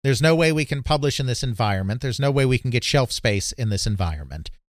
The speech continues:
So we're gonna wrap up publishing operations. We're not gonna publish anymore." We've still got some money coming in on some of our games that are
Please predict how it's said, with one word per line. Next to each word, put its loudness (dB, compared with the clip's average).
So 2
we're 4
gonna 0
wrap 4
up 0
publishing 0
operations. -4
We're -4
not 0
gonna -6
publish 0
anymore." -10
We've 4
still 4
got 2
some -4
money 0
coming -2
in -8
on 2
some -2
of -2
our 2
games 0
that 2
are 0